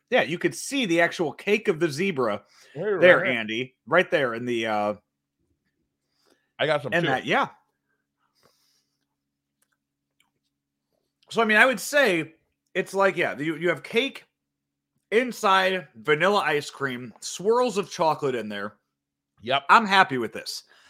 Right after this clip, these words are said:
Speaker 1: I'm, I'm, I'm very happy with, uh,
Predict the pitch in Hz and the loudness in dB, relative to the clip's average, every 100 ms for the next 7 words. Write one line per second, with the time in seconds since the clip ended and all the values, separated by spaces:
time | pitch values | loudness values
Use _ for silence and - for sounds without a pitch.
0 | _ - 180 208 - 190 214 202 147 180 | _ 0 2 2 -2 -4 -4 -8 -6 -6
1 | 180 190 214 180 160 147 156 143 131 123 | -2 -2 0 0 0 -2 -4 -6 -4 -4
2 | - 123 117 113 | -2 -2 0 -2